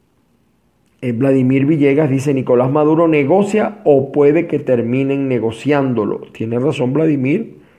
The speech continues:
y él sabe porque está aspirando a presidir el C N E, Vladimir. Eh,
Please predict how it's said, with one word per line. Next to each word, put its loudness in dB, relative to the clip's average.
y -4
él -4
sabe 0
porque -8
está -8
aspirando 0
a 0
presidir -2
el -4
C -8
N -4
E, -2
Vladimir. -4
Eh, -4